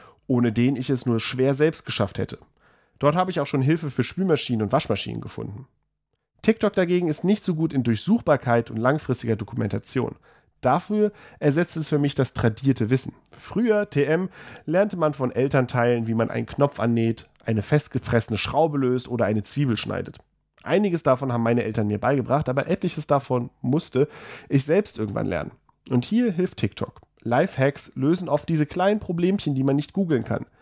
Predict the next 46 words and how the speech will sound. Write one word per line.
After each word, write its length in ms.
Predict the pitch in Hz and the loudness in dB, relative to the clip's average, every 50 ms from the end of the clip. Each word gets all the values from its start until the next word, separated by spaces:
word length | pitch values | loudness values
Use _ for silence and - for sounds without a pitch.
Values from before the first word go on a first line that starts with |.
| _ _ _ _ - | _ _ _ _ 2
Tipps, 320 | - 233 226 - - - | 2 2 2 0 -6 -4
die 100 | - 156 | -2 2
sonst 240 | 147 151 151 147 - | 2 2 2 2 2
MentorInnen 680 | 147 135 131 - 175 190 190 - 151 165 165 165 160 | 0 0 2 2 2 2 2 2 2 2 2 2 2
beim 180 | 143 127 120 120 | 2 2 0 2
gemeinsamen 460 | 120 117 113 117 120 117 117 110 113 | 0 0 2 2 2 2 2 0 2
Machen 300 | 120 156 185 - 151 123 | 2 0 2 2 -2 -2
teilen, 400 | - - 110 113 120 127 143 156 - - - _ _ | 0 0 0 2 2 2 0 -2 -6 -12 -20 _ _
finden 240 | _ - 226 247 202 | _ 0 2 2 2
sich 140 | 170 165 - | 2 0 0
jetzt 120 | 170 147 | 0 -2
auf 100 | 139 127 | -2 -2
TikTok 400 | - - 175 - - 120 113 - | -2 -2 -2 2 0 0 0 0
in 100 | - 127 | -4 0
sechzig 340 | 120 131 131 - - 151 143 | 0 0 0 0 0 -2 -2
Sekunden 420 | - 151 - - 113 101 101 104 | -2 -4 -2 -2 -2 -2 0 -2
oder 200 | 101 110 127 131 | 0 0 0 2
weniger. 280 | 127 120 110 113 - - - _ _ _ _ _ _ _ _ _ _ _ _ _ _ _ _ _ _ _ _ _ | 2 0 -2 -2 -6 -10 -18 _ _ _ _ _ _ _ _ _ _ _ _ _ _ _ _ _ _ _ _ _
Für 120 | - 156 | -2 0
mich 340 | 165 220 262 - - - 160 _ _ | 2 2 2 0 -2 -14 -18 _ _
war 140 | - 139 147 | 2 2 2
es 100 | 143 120 | 2 2
eine 140 | 127 127 | -2 -2
Schraube. 460 | 120 - - - 104 104 104 - - - _ _ - - - - - - | -2 -4 -2 0 0 0 0 0 -6 -12 _ _ -20 -20 -20 -20 -6 -4
Die 80 | - 160 | 0 2
war 100 | 175 175 | 2 2
so 140 | 175 262 | 2 0
verkalkt, 520 | 247 - 202 - - 151 139 143 160 - - - - - - | 0 0 -2 0 2 2 2 2 0 -4 -10 -20 -20 -20 -2
dass 160 | - 160 151 | 0 0 2
ich 140 | - 170 147 | 2 0 -2
sie 100 | - 170 | -2 0
bei 120 | 165 160 113 | 2 2 2
einem 140 | 127 135 | 2 0
früheren 420 | 131 - - - 196 226 196 190 165 | -2 -4 -4 0 0 2 2 0 0
Versuch 340 | - 156 135 131 147 139 147 | 2 2 2 2 0 0 -2
mit 100 | 131 123 | -4 -4
viel 260 | - - 185 202 196 | -2 -2 0 0 2
roher 300 | 156 127 135 147 151 147 | 0 0 2 2 2 2
Gewalt 400 | 135 123 101 107 107 107 104 - | 0 -2 -2 -2 -2 -2 -2 -2
nicht 180 | 139 143 - | -4 -4 -2
lösen 280 | 151 147 147 135 120 107 | 0 2 2 2 0 -2
konnte. 320 | - 113 113 - - - 147 - _ _ _ - - | -2 -4 -6 -6 -8 -12 -14 -18 _ _ _ -4 0
TikTok 400 | - 240 240 - 165 147 147 - | 0 0 2 2 0 0 2 2
sagte 300 | - 120 107 104 - 113 | 0 0 0 0 0 -2
mir 100 | 110 107 | 0 2
dann, 320 | 120 117 127 165 175 156 | 2 0 0 0 -6 -12